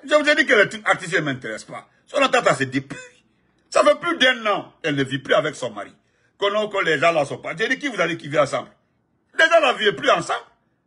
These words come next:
Mais ça c'est leur vie privée. Donc c'est, c'est pas ça qui nous intéresse. Et puis il m'envoie un message sur l'autre téléphone. Il dit, Benito, tu m'as bloqué. Je dis, tu sais que tu m'as envoyé là.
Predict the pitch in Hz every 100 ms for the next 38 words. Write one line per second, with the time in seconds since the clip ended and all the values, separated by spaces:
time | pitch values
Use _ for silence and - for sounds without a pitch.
0 | _ _ _ _ _ _ _ _ _ _
1 | _ _ _ 233 285 294 285 214 339 262
2 | 269 254 247 214 220 254 - 339 311 269
3 | 247 214 _ _ 254 247 339 320 269 262
4 | 226 165 170 165 170 151 - - _ _
5 | _ _ _ _ _ _ _ _ _ _
6 | _ _ 311 302 320 285 302 302 320 269
7 | 254 254 214 214 240 254 208 208 202 226
8 | 240 _ _ - 240 247 240 214 165 160
9 | 143 156 165 156 165 185 214 143 175 185
10 | 185 139 135 135 139 135 107